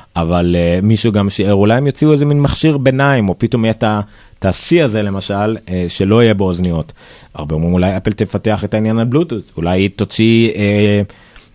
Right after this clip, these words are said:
אוזניות בלוטות' שיבואו עם המכשיר, או שימכרו אחד עם המכשיר, והם יטענו כרגיל שהם הזמי-, אה, המציאו את הבלוטות' אודיו, כמו שהם המציאו את הטאבלט והמציאו את העיפרון מחדש, אז הם, או את השעון,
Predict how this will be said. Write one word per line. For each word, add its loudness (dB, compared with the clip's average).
אוזניות 2
בלוטות' 0
שיבואו 2
עם 2
המכשיר, 2
או 2
שימכרו 0
אחד 0
עם 0
המכשיר, 0
והם 0
יטענו 0
כרגיל 0
שהם 0
הזמי-, 0
אה, -4
המציאו -2
את -10
הבלוטות' -4
אודיו, -4
כמו -4
שהם -4
המציאו -4
את -16
הטאבלט -8
והמציאו -4
את -6
העיפרון -6
מחדש, -8
אז -10
הם, -4
או -2
את -4
השעון, -4